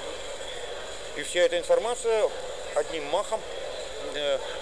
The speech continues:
будет, э, по последовательному интерфейсу, э,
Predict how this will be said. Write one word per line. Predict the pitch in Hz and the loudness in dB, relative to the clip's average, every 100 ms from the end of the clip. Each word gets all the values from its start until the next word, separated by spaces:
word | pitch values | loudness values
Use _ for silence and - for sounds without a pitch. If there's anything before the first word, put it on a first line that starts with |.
| - | -2
будет, | 170 175 - | 0 0 0
э, | 151 156 151 - | 4 4 4 2
по | 180 | 6
последовательному | 160 - 160 143 139 147 143 | 6 6 2 0 -2 -4 -2
интерфейсу, | 139 - 165 196 233 - 208 165 151 147 | -2 -2 -4 -4 -4 0 4 4 4 0
э, | 151 | -4